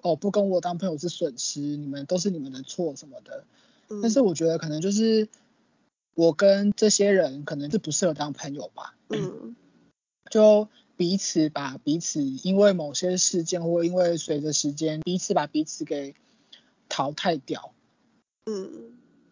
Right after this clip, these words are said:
Speaker 1: 我回想一下我的好朋友名单啊，其实我跟他们大部分都没有联络到太密集。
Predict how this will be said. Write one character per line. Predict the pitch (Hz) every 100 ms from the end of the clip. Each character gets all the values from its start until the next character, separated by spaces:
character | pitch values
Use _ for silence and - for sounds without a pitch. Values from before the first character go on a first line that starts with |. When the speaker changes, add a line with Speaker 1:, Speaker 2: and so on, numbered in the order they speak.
| _ _
Speaker 1:
我 | 160
回 | 147 190 208
想 | 208 160
一 | 160
下 | 220 202
我 | 160
的 | 160 156
好 | 151 143
朋 | 165
友 | 190
名 | 160 139
单 | 135 139 147
啊， | 143 147 _
其 | -
实 | 196
我 | 208
跟 | 165 196
他 | 208
们 | 202 175
大 | 190
部 | 180 185
分 | 202 190
都 | 180
没 | 180
有 | 151
联 | 127 139
络 | 151 170
到 | 165 160 151 -
太 | 196
密 | 160 165 143
集。 | - -